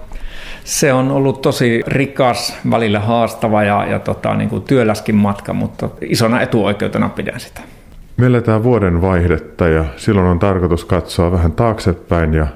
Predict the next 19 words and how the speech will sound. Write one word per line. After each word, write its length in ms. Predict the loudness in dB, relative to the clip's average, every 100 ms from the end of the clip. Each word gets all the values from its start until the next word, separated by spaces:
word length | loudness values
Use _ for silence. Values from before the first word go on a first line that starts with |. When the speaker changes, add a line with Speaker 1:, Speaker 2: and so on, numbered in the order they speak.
| 0
Speaker 2:
eteenpäin, 680 | 2 2 2 0 0 0 0
mutta 420 | 0 -2 0 -2 -2 -6 0
ennen 180 | 0 2
kuin 120 | 2
mennään 340 | 4 4 2
tähän, 420 | 2 2 2 2
niin 160 | 2 2
mä 80 | 2
haluaisin, 480 | 4 2 2 2 2
Panu, 200 | 0 0
kiittää 400 | 2 2 0 0
siitä, 300 | 0 2 2
että 120 | 0 0
sä 80 |
oot 120 | 0 2
verkoston 500 | 0 0 -2 -2 0
pappi 400 | -2 -2 -2 2
sen 200 | 2 2
lisäksi, 560 | 2 0 0 -4 -4